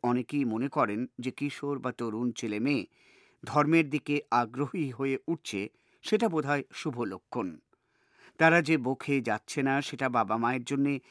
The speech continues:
একটা স্বস্তির ব্যাপার। কিন্তু এই অনুসিদ্ধান্ত রীতিমতো বিভ্রান্তিকর। ধর্মপ্রাণ হওয়াটা খারাপ কথা নয় মোটেই, কিন্তু ধর্ম যদি স্লো পয়জন কিংবা উচ্চ বিষের মতো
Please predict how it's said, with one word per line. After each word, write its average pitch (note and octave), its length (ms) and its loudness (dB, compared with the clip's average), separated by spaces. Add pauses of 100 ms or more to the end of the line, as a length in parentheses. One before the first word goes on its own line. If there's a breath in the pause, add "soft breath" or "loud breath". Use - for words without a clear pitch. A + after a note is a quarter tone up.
(140 soft breath)
একটা E3 280 0
স্বস্তির C3 500 -4
ব্যাপার। F#2 400 -6 (580 soft breath)
কিন্তু G3 340 4
এই A3 300 4
অনুসিদ্ধান্ত E3+ 720 0
রীতিমতো C3+ 640 0
বিভ্রান্তিকর। B2+ 800 -4 (720)
ধর্মপ্রাণ D#3+ 640 8
হওয়াটা C#3 400 2
খারাপ A#2+ 380 0
কথা A#2 220 -4
নয় A2 220 -2
মোটেই, A#2+ 460 0 (520 soft breath)
কিন্তু F#3+ 240 2 (120)
ধর্ম E3 640 0
যদি D#3+ 340 2
স্লো D3 480 0
পয়জন D3 460 2
কিংবা C#3+ 300 0 (100)
উচ্চ C#3+ 320 -2
বিষের C#3 500 2
মতো G2+ 340 -2